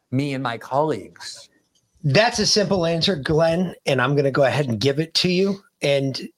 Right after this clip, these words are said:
Speaker 2: if you lie, this is what happens. This is what, you know, all of these, all of these fucking reporters can say whatever they want, okay? But when the, when it comes time for the metal to hit the road,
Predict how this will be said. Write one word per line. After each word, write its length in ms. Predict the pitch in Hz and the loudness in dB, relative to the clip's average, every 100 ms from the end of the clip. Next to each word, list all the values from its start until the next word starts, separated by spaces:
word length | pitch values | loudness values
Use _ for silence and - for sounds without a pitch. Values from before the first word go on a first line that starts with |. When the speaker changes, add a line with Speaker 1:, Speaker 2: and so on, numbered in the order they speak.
| _ _ _ _ _ _ _ _ _ _ _ _ _ | _ _ _ _ _ _ _ _ _ _ _ _ _
Speaker 2:
if 220 | 156 127 | -4 0
you 180 | 160 156 | 0 0
lie, 560 | 135 147 180 240 185 - _ | 2 2 2 0 -4 -12 _
this 260 | 123 139 - | -6 -2 -2
is 140 | 143 | -2
what 200 | 131 151 | 0 0
happens. 680 | - 156 131 92 - - - - - | 0 -2 -4 -6 -6 -6 -6 -14 -8
This 300 | 113 170 156 | -4 -2 0
is 160 | 240 - | 0 0
what, 240 | 247 - - - - | -2 -6 -16 -12 -2
you 140 | 202 | 0
know, 180 | 233 226 - - - _ - | 0 -2 -10 -18 -20 _ -2
all 300 | 185 233 302 | 0 2 0
of 140 | 262 | -4
these, 640 | 247 240 226 190 - - _ _ _ _ | -4 -2 -2 0 -2 -4 _ _ _ _
all 300 | 202 226 302 | 0 2 2
of 140 | 285 214 | 0 -2
these 260 | 233 202 | -2 -2
fucking 640 | - - - 220 208 170 | -4 -4 -2 -2 -2 -2
reporters 640 | 156 147 - 185 175 180 156 | -2 -4 -2 -2 0 -2 -2
can 160 | - 135 | -2 -2
say 240 | - 175 | -2 -2
whatever 340 | 143 139 151 | 0 0 0
they 140 | 151 143 | 0 -2
want, 320 | 123 117 98 _ _ _ _ _ _ _ | -2 -6 -6 _ _ _ _ _ _ _
okay? 360 | - 147 156 - _ _ _ _ _ - | -2 -2 -2 -8 _ _ _ _ _ -4
But 240 | 175 185 | -2 0
when 140 | 185 | -2
the, 120 | 185 - _ - | -2 -6 _ -4
when 180 | 175 | -2
it 200 | 202 - _ - | -2 -8 _ -4
comes 300 | - 311 - | -2 -2 -2
time 320 | - 240 185 | -2 -2 -2
for 100 | 190 | -2
the 80 | 156 | 0
metal 300 | 165 190 190 | 2 2 0
to 100 | 165 | -2
hit 220 | 147 202 | -4 -4
the 60 | 151 | -4
road, 380 | 160 180 220 | -2 -2 -4